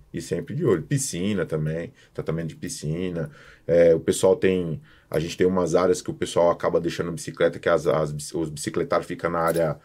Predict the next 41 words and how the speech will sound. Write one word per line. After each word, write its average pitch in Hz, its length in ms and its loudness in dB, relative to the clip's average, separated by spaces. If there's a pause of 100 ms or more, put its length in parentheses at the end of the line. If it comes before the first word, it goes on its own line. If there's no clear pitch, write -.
aberta, 80 640 2
então 80 200 -4
tem 101 260 0
que 110 120 -4
olhar. 85 480 2
Então, 127 400 -6 (340)
foi 104 200 2
a 110 40 6
única 120 580 4 (240)
deixa, 95 280 0
assim, 95 160 -4
que 92 80 -4
a 101 40 2
gente 101 160 -4
parou. 110 240 4
O 135 40 2
resto 165 320 0
é, - 180 6 (260)
ó, 170 200 4
tá 143 120 0
caindo 151 260 4
aqui 147 320 0
tinta, 139 480 -2
esses 101 220 -6
negócios, 107 380 -2
a 120 80 -6
gente 117 340 -10 (440)
para 90 160 4
uma 87 200 -2
horinha, 85 400 -2
o - 20 -10
cara 90 180 0
vai 82 140 2
lá 87 140 2
e - 20 -4
faz - 240 -4
rapidinho 76 540 -8
e - 20 -8
deixa 90 260 -8
tudo - 160 -16
certinho. - 460 -10